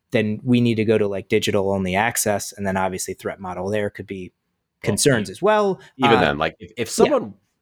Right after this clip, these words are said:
Speaker 2: if you give someone access to data, you inherently are giving up your control of understanding what they are using that data for.
Speaker 1: Oh, yeah. Yep.
Speaker 2: Right?
Speaker 1: And then,
Speaker 2: Like
Speaker 1: you know, Kyle takes some notes that we, we go back and like, "Hey, let, let's war game this, put some stuff on the dry erase board."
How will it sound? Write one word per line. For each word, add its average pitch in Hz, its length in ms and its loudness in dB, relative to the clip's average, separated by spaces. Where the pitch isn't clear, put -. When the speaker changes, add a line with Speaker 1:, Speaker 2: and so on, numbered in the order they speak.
Speaker 2:
if 104 160 -8
you 175 140 -6
give 180 300 4
someone 139 280 4
access 117 360 0
to 92 100 -6
data, 76 460 -4
you 123 200 -2
inherently 127 680 4
are 110 80 4
giving 101 280 4
up 95 100 2
your 92 140 0
control 87 500 2
of 82 80 2
understanding 82 640 0
what 85 200 0
they 82 120 2
are 78 60 -2
using 76 320 -10
that 73 160 -14
data - 200 -20
for. - 260 -20
Speaker 1:
Oh, 117 80 0
yeah. 87 220 0
Yep. 131 160 2
Speaker 2:
Right? 101 80 4
Speaker 1:
And 107 80 2
then, 101 40 -2
Speaker 2:
Like 92 160 2
Speaker 1:
you 123 100 0
know, 107 60 -2
Kyle 123 320 0
takes 123 240 -4
some 117 120 -6
notes 147 480 0
that 113 200 -4
we, 127 300 0
we 135 140 0
go 123 140 0
back 131 300 0
and 120 80 -4
like, 107 120 -4
"Hey, 156 320 0
let, 139 180 2
let's 139 160 -2
war 151 200 2
game 143 300 0
this, 139 280 0
put 135 200 0
some 123 100 -6
stuff 135 260 0
on 127 80 0
the 127 60 -2
dry 131 220 2
erase 127 320 2
board." 127 340 0